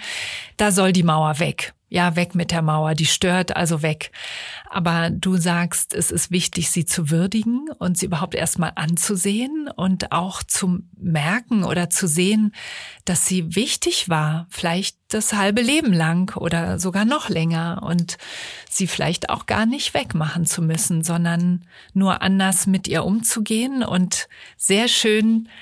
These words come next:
auch der Gedanke, man kann auch mit Mauer in Kontakt gehen, <laughs> mit anderen Personen.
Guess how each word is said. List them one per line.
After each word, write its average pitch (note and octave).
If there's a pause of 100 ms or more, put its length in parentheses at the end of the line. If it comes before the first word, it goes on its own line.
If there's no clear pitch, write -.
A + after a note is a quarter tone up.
(120)
auch G3
der G3+
Gedanke, F#3
man F3
kann F3
auch -
mit A3+
Mauer D#3+ (100)
in E3+
Kontakt F3
gehen, E3 (100)
<laughs> A#3+
mit G3
anderen E3+
Personen. D#3